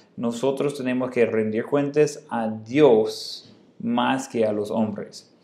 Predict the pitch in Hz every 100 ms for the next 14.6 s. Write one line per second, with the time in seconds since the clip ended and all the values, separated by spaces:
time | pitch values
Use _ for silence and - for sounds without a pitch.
0 | _ _ _ - 131 127 123 160 147 -
1 | 131 123 113 120 151 151 135 127 147 131
2 | 123 131 135 139 170 131 139 180 143 135
3 | 139 139 147 147 - 151 247 143 123 113
4 | 104 98 - - - - - - _ -
5 | 127 131 151 202 165 135 196 - 127 123
6 | - 117 127 143 127 104 - 147 151 139
7 | - 131 - 147 123 113 123 131 175 185
8 | 131 120 160 - - 127 123 123 120 139
9 | 170 139 123 113 107 107 113 190 90 85
10 | - 120 110 104 123 110 98 123 - 117
11 | 110 120 202 - 95 104 127 117 113 117
12 | 117 113 110 - 226 - - 107 110 110
13 | 123 117 - 175 147 107 107 - 135 110
14 | 107 - 135 139 - -